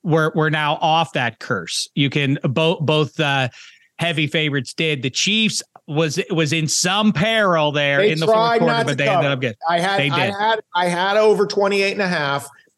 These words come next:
Speaker 2: and they ran seventeen plays inside the seven-yard line without scoring a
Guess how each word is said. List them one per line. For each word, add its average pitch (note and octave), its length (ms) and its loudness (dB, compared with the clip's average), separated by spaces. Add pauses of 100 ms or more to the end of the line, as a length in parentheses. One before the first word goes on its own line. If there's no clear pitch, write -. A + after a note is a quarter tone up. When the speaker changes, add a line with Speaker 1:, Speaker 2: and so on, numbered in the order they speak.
Speaker 2:
and D#3+ 160 2
they D#3+ 100 2
ran E3+ 260 2
seventeen F#3+ 680 0
plays F#3 460 2
inside E3 400 0
the E3+ 80 -4
seven-yard F3+ 640 0
line D3 260 0
without D3+ 260 0
scoring E3 300 0
a E3 120 -4